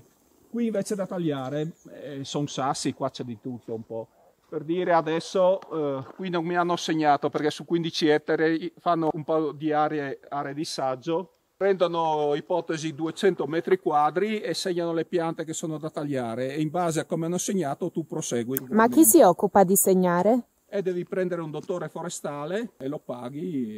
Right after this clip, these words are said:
Speaker 1: e costa circa sei, settecento euro un progetto di taglio. In questo caso qua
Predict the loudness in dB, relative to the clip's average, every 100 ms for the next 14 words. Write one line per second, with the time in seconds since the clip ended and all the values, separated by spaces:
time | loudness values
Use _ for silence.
0 | -12 -14 -18 _ _ _ _ -14 -10 -10
1 | -6 -6 -6 -10 -8 -8 -10 -14 -10 -10
2 | -8 -10 -12 -14 -14 -16 -18 -18 -18 -18
3 | -16 -16 -16 -18 -18 -18 -18 -16 -18 -20
4 | _ _ _ -14 -10 -8 -6 -4 -2 -2
5 | -4 -6 -6 -8